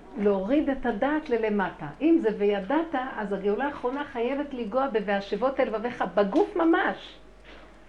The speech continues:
עין בעין יראו בשוב השם ציון. החושים. עד עכשיו אנחנו מתים בחושים, והדעת שלנו בלי סוף.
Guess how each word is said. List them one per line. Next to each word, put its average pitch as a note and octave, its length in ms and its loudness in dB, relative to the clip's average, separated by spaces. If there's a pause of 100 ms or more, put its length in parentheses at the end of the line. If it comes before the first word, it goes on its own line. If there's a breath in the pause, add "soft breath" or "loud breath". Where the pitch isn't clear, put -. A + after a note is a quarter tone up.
(200)
עין D4+ 300 8
בעין C4 360 6
יראו B3 200 -2
בשוב A#3 320 -4
השם G#3 240 -2
ציון. F3+ 320 -4
החושים. C4+ 760 2 (560 loud breath)
עד E4+ 180 6
עכשיו F4+ 260 2
אנחנו E4 340 4
מתים D4 440 10
בחושים, D4 680 4
והדעת B4+ 400 8
שלנו A4+ 400 4
בלי F#4 160 8 (120)
סוף. B3 260 6